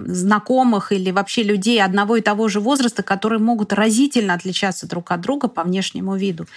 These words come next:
И кто-то выглядит уже старше своего возраста, а кто-то намного моложе своего возраста.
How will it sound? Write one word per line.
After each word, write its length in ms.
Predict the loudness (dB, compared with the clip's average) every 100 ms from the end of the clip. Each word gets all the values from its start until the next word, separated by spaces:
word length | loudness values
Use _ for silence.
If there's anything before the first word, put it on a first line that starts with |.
| -14 -12 -10
И 80 |
кто-то 360 | -4 -2 0 0
выглядит 560 | 0 0 -2 -2 -6 -6
уже 420 | -4 -2 -4 -6 _ -14
старше 400 | -4 2 2 2
своего 320 | -2 0 0 2
возраста, 480 | 2 2 0 0
а 60 | 0
кто-то 280 | 0 0 2
намного 440 | 2 2 2 2
моложе 460 | 2 4 4 2 0
своего 320 | -6 -10 -10
возраста. 560 | -8 -10 -10 -16 -20